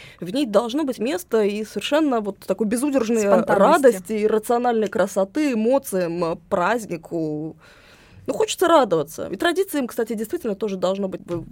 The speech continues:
Speaker 1: во всём этом место, потому что, м, салют — это действительно огромная часть нашей новогодней традиции.
Speaker 2: Но довольно-таки опасная, согласись, сколько пожаров, сколько травм случается как раз из-за пиротехники.
Speaker 1: Ну, мне кажется, если продукция качественная и соблюдены условия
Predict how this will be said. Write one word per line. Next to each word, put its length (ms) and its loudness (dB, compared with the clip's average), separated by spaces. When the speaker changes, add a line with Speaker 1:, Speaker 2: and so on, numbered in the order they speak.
Speaker 1:
во 100 -2
всём 220 -4
этом 180 -4
место, 360 -2
потому 420 -6
что, 340 0
м, 420 -8
салют — 300 -2
это 80 0
действительно 420 -6
огромная 360 -4
часть 200 -14
нашей 280 -10
новогодней 480 0
традиции. 600 -6
Speaker 2:
Но 400 2
довольно-таки 640 -2
опасная, 520 -4
согласись, 500 -8
сколько 340 0
пожаров, 480 -6
сколько 420 -2
травм 360 -4
случается 580 -4
как 140 -12
раз 200 -2
из-за 160 -6
пиротехники. 680 -4
Speaker 1:
Ну, 100 4
мне 160 2
кажется, 280 -2
если 180 -4
продукция 480 -2
качественная 680 -4
и 60 -6
соблюдены 1000 -6
условия 680 -6